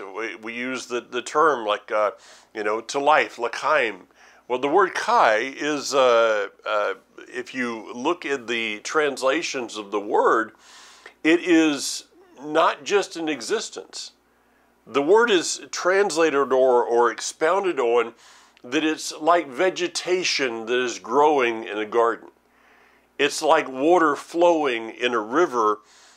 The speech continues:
or like the springtime. So what this is saying is that Sarah's life was one of fruitfulness. It was one filled with life.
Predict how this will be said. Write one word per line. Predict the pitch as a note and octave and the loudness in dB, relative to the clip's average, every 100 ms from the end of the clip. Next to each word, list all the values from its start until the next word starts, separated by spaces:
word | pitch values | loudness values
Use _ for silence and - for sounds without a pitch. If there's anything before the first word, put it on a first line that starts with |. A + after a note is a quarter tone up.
| _ - | _ 0
or | E3+ G3+ F#3+ F3 | 4 6 6 4
like | E3 F3 | 2 0
the | E3 | -2
springtime. | - - G3+ G3+ - F#2+ D#2+ - _ _ _ _ _ _ _ _ _ _ | -8 -4 -4 -4 -8 -8 -8 -14 _ _ _ _ _ _ _ _ _ _
So | - F3+ F3+ E3 - - | -2 2 4 2 -6 -12
what | D3+ G3 | -2 0
this | F3 F#3+ | 0 -4
is | E3 D3 | -6 -6
saying | A3+ A#3 G3 | -2 -2 0
is | D#3 C3+ | -2 -4
that | - D3+ - - _ _ _ _ | -2 -2 -4 -14 _ _ _ _
Sarah's | - - G#3+ A3 G#3 F3+ D#3+ | -6 2 2 4 4 2 -4
life | D3+ E3+ G3+ G3+ E3 - | -2 2 2 0 -6 -14
was | D3+ D3+ D3 | -6 -4 -4
one | C#3 F3 F#3 F#3 F#3 - | 0 2 2 2 -2 -4
of | C#3 C3 | -4 -4
fruitfulness. | - E3+ G3+ - D#3+ C3+ G2+ - - - - _ _ _ _ _ _ | -4 0 0 -2 -4 -4 -6 -8 -8 -8 -14 _ _ _ _ _ _
It | D3+ E3 | 0 2
was | D#3+ D#3+ D3 C3 - - | 4 4 2 -2 -6 -8
one | - C#3 F3 F#3 F#3 F3 - | -8 2 4 4 2 -2 -4
filled | - - G3 F3+ | -16 0 2 4
with | D#3 C#3+ | 2 0
life. | D#3 F3 A#2+ F#2 - - | 4 4 2 -8 -18 -20